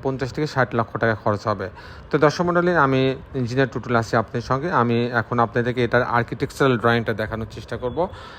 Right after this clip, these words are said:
আর্কিটেকচারাল ড্রয়িংটা দেখানোর পরে, উম, আমি বাড়িটা তৈরি করতে কেমন টাকা খরচ হবে তারও একটা হিসাব আমি আপনাদের মাঝে তুলে ধরার চেষ্টা করব। তো দর্শক মণ্ডলী, আসুন এই, আহ, দেড় কাঠা জমির উপরে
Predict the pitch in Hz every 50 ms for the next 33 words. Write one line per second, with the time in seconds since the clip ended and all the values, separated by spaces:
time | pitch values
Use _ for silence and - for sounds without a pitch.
0 | - - - 135 135 131 - 143 139 143 - - 156 151 151 147 147 143 127 113
1 | 139 131 135 139 139 139 120 127 123 123 - 143 147 147 131 - - 131 123 120
2 | 123 156 208 233 226 - 127 120 117 113 113 113 113 120 - - 123 120 123 123
3 | 120 120 120 - - 113 107 113 117 123 123 117 123 117 120 123 117 - - -
4 | 135 135 131 127 - 131 - 135 - - 131 127 135 135 127 135 123 127 120 -
5 | - 120 120 120 - - 127 127 131 160 185 - - - - - - - - 151
6 | 156 151 151 143 - 135 120 120 - - 156 147 139 123 123 117 113 - - 120
7 | 113 113 113 107 - 117 110 104 98 104 104 - - - - - 120 101 113 107
8 | 98 98 101 98 - - - - - - - - - 127 117 123 117 - 151 147
9 | 143 156 160 175 190 - 147 127 117 - - 139 139 135 127 127 120 120 117 113
10 | 117 113 117 117 110 - - 113 110 107 107 110 107 107 110 107 107 107 107 107
11 | - - 120 110 104 131 131 135 131 - 127 - 143 135 117 - - 123 127 127
12 | 123 120 120 - - 117 120 127 135